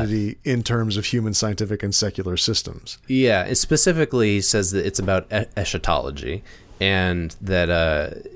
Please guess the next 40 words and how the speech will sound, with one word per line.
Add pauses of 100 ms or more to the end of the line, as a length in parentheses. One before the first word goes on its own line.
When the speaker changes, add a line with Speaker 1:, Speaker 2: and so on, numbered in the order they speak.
(160)
Speaker 2:
it,
while
it
seems
like
it's
about
eschatology
from
a
religious
perspective,
it's
actually
from
a
secular
perspective.
Speaker 1:
Now,
just
in
case
there's
someone
who's
listening
who
doesn't
know
what
that
is,
you
should (460)
define
it
as
quickly
as
possible.